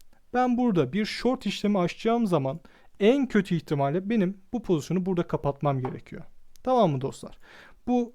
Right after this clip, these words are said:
fair value gap olur, işte order block olur, likit de olur, destek olur, direnç olur, ne kullanıyorsanız artık, tamam mı? Bu bölgeleri belirlemeniz çok önemli.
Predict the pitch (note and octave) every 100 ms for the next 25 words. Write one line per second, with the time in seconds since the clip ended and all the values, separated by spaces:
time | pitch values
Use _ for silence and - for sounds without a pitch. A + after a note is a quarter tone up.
0 | - - G#3 G#3+ G#3 G#3+ G3 G#3 G#3 G3+
1 | G3+ - - - - F#3 F#3+ F3+ F3 F#3+
2 | F#3 F#3+ G3 G3 G3+ G3 F3+ D3+ D3 F#3+
3 | - G3 G3 G3 D3 E3 - G3+ F#3+ G3+
4 | F#3+ D3 F#3+ G3+ G3 F#3+ F#3 D#3 G3 G#3+
5 | G#3+ F#3+ F3 D#3+ D#3 D3 C#3 C3 - -
6 | A#3+ F#3+ E3+ F#3 F#3 E3+ F3+ G#3 E3+ E3
7 | F3 D#3+ F#3+ A3 - G#3 - E3+ E3 D#3
8 | C3+